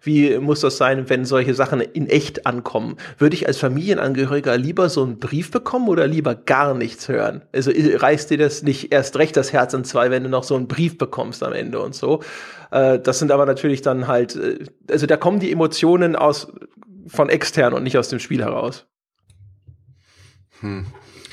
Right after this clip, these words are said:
Speaker 2: Je-, jetzt davon, davon mal weg, noch zu einer Sache, die du vorhin gesagt hast, weil du ja gesagt hast, dir gefällt's auf so dieser seichten und so weiter Ebene. Ich, und das, das finde ich ja okay. Ähm,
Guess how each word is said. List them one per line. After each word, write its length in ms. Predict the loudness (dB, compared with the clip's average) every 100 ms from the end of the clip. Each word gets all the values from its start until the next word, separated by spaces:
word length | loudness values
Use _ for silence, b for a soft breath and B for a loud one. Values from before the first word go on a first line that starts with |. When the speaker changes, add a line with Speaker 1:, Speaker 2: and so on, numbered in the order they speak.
| B B
Speaker 2:
Je-, 260 | -10 -8 -8 -6
jetzt 320 | 0 0 2
davon, 400 | 0 2 -2 0
davon 260 | -2 0 -2
mal 100 | 0
weg, 240 | 0 -2
noch 220 | -4 -4
zu 100 | -2
einer 200 | 0 2
Sache, 180 | 0 -2
die 120 | -4
du 120 | -2 -2
vorhin 500 | 0 -2 -2 -6 _
gesagt 440 | -6 -2 -2 -2 -4
hast, 220 | -4 0
weil 340 | 2 2 0
du 140 | 0 2
ja 100 | 2
gesagt 320 | 2 0 0
hast, 180 | -6 -4
dir 80 |
gefällt's 320 | -4 0 0 0
auf 80 |
so 100 | -6
dieser 220 | -8 -4 -4
seichten 480 | 0 0 -2 -6
und 140 | -10 -8
so 100 | -2
weiter 280 | -2 2 0
Ebene. 460 | 0 -2 -2 -6 B B -12 B
Ich, 280 | -6 -6 -12 _ _ _ _ _ _ _
und 120 | -2 0
das, 180 | 0 -4 -10
das 140 | -6 -2
finde 180 | -2 0
ich 80 |
ja 100 | 0
okay. 500 | 0 -2 0 0 -2 -2
Ähm, 560 | 2 4 2 -2 -10